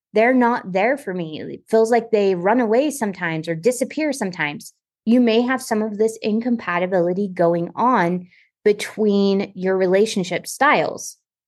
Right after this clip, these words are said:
It doesn't mean it's incurable. That's the nice news.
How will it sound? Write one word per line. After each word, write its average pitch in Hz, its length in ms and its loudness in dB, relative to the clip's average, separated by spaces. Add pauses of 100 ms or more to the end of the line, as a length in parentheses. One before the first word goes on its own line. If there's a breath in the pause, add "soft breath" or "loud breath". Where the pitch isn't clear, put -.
(320)
It 165 100 -6
doesn't 190 300 2
mean 208 180 2
it's 233 160 -2
incurable. 208 840 0 (140)
That's 170 280 -4
the 262 120 -2
nice 214 360 0
news. 175 360 0